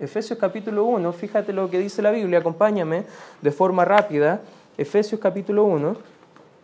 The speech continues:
versículo tres, dice la Escritura, "Bendito sea el Dios y Padre de nuestro Señor Jesucristo, que nos bendijo con algunas bendiciones espirituales".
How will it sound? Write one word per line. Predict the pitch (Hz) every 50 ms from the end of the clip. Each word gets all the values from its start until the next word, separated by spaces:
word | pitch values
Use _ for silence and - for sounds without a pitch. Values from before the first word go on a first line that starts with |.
| _ _ _ - - - - - - - - - - - _ - _ _ - - - - - - - - -
versículo | - 139 131 - - 214 - - 214 196 175 165
tres, | 170 196 226 233 185 143 156 160 - - - - - - - - - - - - - - - _ - - - - 151
dice | 131 147 175 170 - 180
la | 180
Escritura, | 175 175 - 190 185 - 208 180 151 143 160 196 196 - - - - - - - - - - - -
"Bendito | - 127 135 127 127 127 151 175 196 208
sea | 202 - 233 220 226
el | 233 233
Dios | 240 226 190 170 185 220 - - - - - - - - -
y | - 135 139
Padre | 139 - 156 170 196 220 233 226 220 220
de | 214 208 208
nuestro | 214 214 214 220 208
Señor | - - 202 196 202 202
Jesucristo, | - 202 - 220 214 220 240 233 196 214 - 190 202 247 294 - - - - - - -
que | - 185 185
nos | 190 202 196 190
bendijo | 165 185 185 190 233 254 - - 269 - 269 - - - - - -
con | - 208 214 214
algunas | 220 214 220 214 294 330 320 294
bendiciones | 254 277 254 226 214 - 247 240 240 226
espirituales". | 208 214 196 165 156 135 135 120 104 104 - - -